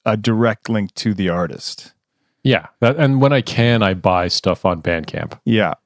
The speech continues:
Speaker 2: 'Cause, I mean, I, you know, we're on the receiving end of that, and I know that if somebody buys one of our albums,
Speaker 1: Mm-hmm.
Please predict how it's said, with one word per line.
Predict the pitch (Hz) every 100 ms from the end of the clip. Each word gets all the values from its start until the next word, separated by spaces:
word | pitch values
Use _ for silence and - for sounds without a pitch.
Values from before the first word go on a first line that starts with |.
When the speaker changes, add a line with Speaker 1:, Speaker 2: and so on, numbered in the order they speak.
| _
Speaker 2:
'Cause, | 90 82 78 - -
I | 113
mean, | 110 107
I, | 120
you | 123 127 110
know, |
we're | 95 107 104
on | 98
the |
receiving | 90 - 107 95 85
end | 82
of | 80
that, | 85 82
and | 95
I | 87
know | 87 85
that | 85
if | 82
somebody | - 95 90
buys | 82 85 85
one | 87
of | 87
our | 85 85
albums, | 85 85 82 78 90
Speaker 1:
Mm-hmm. | 117 110